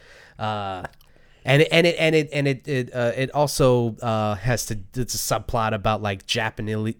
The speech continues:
Speaker 2: Japanese imperialism.
Speaker 1: Yeah, yeah.
Speaker 2: And
Speaker 1: It, it's the
Speaker 2: m-
Speaker 1: classic, like, uh, Hong Kong Chinese, uh, uh,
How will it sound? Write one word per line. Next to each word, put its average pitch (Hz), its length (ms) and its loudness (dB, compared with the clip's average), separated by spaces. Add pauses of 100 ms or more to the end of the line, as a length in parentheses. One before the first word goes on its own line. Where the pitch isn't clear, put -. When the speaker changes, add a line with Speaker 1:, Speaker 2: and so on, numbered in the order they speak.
Speaker 2:
Japanese 110 760 -4
imperialism. 113 1200 0
Speaker 1:
Yeah, 98 240 2
yeah. 76 240 -4
Speaker 2:
And 104 240 -6
Speaker 1:
It, 123 200 -6
it's 110 180 -10
the 117 100 -2
Speaker 2:
m- 123 80 -4
Speaker 1:
classic, - 840 0
like, 95 440 -4 (240)
uh, 82 520 -2
Hong 101 360 -4
Kong 92 420 -4
Chinese, 95 920 -6 (580)
uh, 87 40 -4
uh, 82 640 0